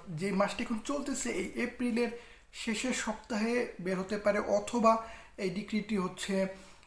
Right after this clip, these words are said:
এপ্রিলে যদি না বের হয় এপ্রিলের শেষের সপ্তাহে, তাহলে মের প্রথম সপ্তাহে বের হবে। তো এই ন-, নতুন এই decreto sostegno-তে কিছু বোনাস আপনাদের জন্য বা আমাদের জন্য অন্তর্ভুক্ত করা করেছে স্থানীয়, এ, ইতালির প্র-, সরকার।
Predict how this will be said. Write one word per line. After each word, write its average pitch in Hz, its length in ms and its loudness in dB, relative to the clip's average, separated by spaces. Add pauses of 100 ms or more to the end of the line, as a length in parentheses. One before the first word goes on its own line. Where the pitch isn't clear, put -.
এপ্রিলে 202 380 0
যদি 190 220 2
না 208 180 10
বের 220 200 6
হয় 233 80 6
এপ্রিলের 226 280 4
শেষের 220 260 0
সপ্তাহে, - 360 -4
তাহলে 190 460 0 (400)
মের 220 320 2
প্রথম 226 320 0
সপ্তাহে 190 480 -2
বের 160 260 0
হবে। 147 320 0 (540)
তো 240 80 -2
এই 233 240 0 (200)
ন-, 214 160 6 (120)
নতুন 202 320 4
এই 196 200 4
decreto 214 360 2
sostegno-তে 233 680 4
কিছু - 240 -4
বোনাস 185 500 6
আপনাদের 180 400 0
জন্য 185 220 2
বা 160 120 8
আমাদের 185 320 6
জন্য 185 220 4
অন্তর্ভুক্ত 208 480 2
করা 180 280 2
করেছে 185 460 -2
স্থানীয়, 196 400 -6
এ, 185 120 -4
ইতালির 185 280 -4
প্র-, 214 220 -6 (280)
সরকার। 226 460 4